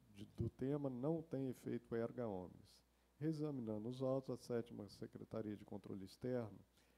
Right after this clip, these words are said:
reiterou a proposição pela regularidade do feito,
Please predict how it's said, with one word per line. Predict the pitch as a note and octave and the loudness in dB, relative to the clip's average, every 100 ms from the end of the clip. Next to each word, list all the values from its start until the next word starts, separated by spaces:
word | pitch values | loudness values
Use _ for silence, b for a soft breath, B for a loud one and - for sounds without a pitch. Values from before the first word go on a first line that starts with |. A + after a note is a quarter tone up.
| b | b
reiterou | C3 D3 D3 C3+ C#3 | 0 2 4 6 6
a | C#3+ | 4
proposição | B2+ A#2 A#2 G2+ - G#2+ | 0 0 0 -2 -4 -4
pela | - A2 | -2 -2
regularidade | A#2+ A2+ G#2+ G#2 F#2+ G2+ G2 | 0 2 2 2 0 -2 -2
do | G#2+ | -6
feito, | A#2 - C3 A2+ - | -6 0 2 2 -2